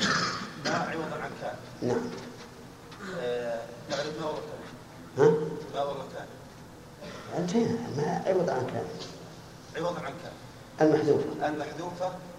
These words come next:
Speaker 2: وكان ترفع الاسم.
Speaker 1: وكان ترفع الاسم ويسمى اسمها وتصل الخبر ويسمى خبر.
Speaker 2: طيب.
Speaker 1: وأنت ضمير منفصل،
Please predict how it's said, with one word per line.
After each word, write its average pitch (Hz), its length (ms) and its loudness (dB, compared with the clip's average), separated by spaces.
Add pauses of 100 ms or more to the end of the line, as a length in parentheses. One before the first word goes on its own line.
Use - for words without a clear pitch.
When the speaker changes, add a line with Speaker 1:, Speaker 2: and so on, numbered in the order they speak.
(600)
Speaker 2:
وكان 147 540 12
ترفع 135 380 10
الاسم. - 320 6 (160)
Speaker 1:
وكان 170 340 -2 (100)
ترفع 170 280 -2
الاسم 139 300 -2 (180)
ويسمى 156 380 -4
اسمها 165 300 -6
وتصل - 680 -2
الخبر 165 320 -4
ويسمى - 260 -6
خبر. - 220 -8 (240)
Speaker 2:
طيب. 123 160 6 (840)
Speaker 1:
وأنت 185 640 2 (840)
ضمير 185 400 -2 (460)
منفصل، 160 440 -4